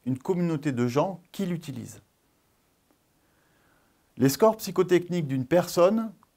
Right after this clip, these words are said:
déterminent les coordonnées de son avatar dans le monde où se joue, pour une part, sa détermination sociale, son statut. Le psychologue,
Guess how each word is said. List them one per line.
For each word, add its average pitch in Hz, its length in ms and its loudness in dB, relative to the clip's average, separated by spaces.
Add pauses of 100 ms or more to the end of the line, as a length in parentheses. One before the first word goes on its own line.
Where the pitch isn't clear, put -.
(260)
déterminent 156 880 2 (100)
les 110 160 -2
coordonnées 151 920 4
de 107 100 -4
son 107 300 -2
avatar 160 800 2 (560)
dans 123 180 0
le 127 140 2
monde 208 460 2
où 160 100 -6
se 165 220 -4
joue, 151 280 -2 (240)
pour 214 220 -2
une 170 120 0
part, 156 440 0 (180)
sa - 240 2
détermination 139 760 0
sociale, 135 600 -2 (880)
son - 240 -6
statut. - 560 -8 (1400)
Le 147 120 4
psychologue, 170 680 4